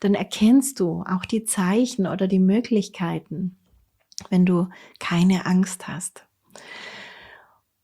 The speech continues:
Unser inneres Wissen wird immer mehr aktiviert und immer mehr Menschen können sich auch an andere Inkarnationen oder parallele Welten erinnern.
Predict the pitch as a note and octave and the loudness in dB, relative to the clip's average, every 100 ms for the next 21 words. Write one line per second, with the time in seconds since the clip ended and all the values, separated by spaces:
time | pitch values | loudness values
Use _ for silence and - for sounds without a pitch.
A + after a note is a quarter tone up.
0 | - A#3 G#3 G3+ - A3 B3+ B3 A3 - | 6 8 10 6 4 8 10 10 6 2
1 | G#3 B3 - G3+ E3 D#3+ - G3 G3 F#3+ | 2 2 2 0 -2 -4 2 2 4 4
2 | A3 G#3 G3+ G#3 G#3 - G3 F#3 G#3+ B3 | 6 6 6 2 -2 -4 -2 2 4 4
3 | G3 F3+ F#3+ G3+ F#3+ F#3 F3+ F#3 A#3+ - | 4 2 4 4 6 6 6 4 2 0
4 | G#3 G3+ G#3 G3+ F#3 F#3 F#3 - - F3+ | 0 0 2 4 4 2 -4 -4 -2 -2
5 | - F#3 - F#3+ F#3 F#3+ F3+ G3+ - F#3+ | 0 0 4 4 4 2 2 2 4 4
6 | F3+ F#3 - G#3 B3 C#4+ F#3 F3+ F3+ F3+ | 4 2 2 4 6 4 4 2 0 -2
7 | F#3 - G3+ G3+ G3 G3+ G3 F#3 F#3+ A3+ | -4 0 2 4 4 4 2 2 2 2
8 | C4 - F#3+ - F#3 E3+ G#3+ F3+ E3+ D#3+ | 0 -2 -2 0 -2 0 4 4 4 -2
9 | F3 | -6